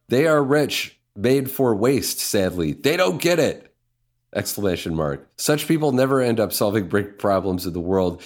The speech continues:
even if you tried to educate them. He even spoke on the phone with Hulk Hogan while Hulk was at the gym."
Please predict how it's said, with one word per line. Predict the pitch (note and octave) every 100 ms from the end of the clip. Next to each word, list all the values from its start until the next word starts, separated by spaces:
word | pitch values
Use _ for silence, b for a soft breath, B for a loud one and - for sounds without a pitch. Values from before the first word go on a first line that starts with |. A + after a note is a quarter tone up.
| B
even | - E3 D3
if | A2+
you | A#2+
tried | A#2 B2 A#2
to | A2+
educate | A2 G2+ F#2+ G2+ D#2
them. | D#2+ C#2 C#2 b _ _ -
He | D#3 F3
even | G3+ G3
spoke | D3+ - D3
on | D3
the | B2+
phone | - C#3 C#3+
with | C3+
Hulk | C#3+ D3 D3
Hogan | D#3+ C#3+ G#2
while | G2+ G2+
Hulk | A2+ C3 B2
was | G#2
at | G#2 G2+
the |
gym." | A#2 - D3+ C3 E2+ -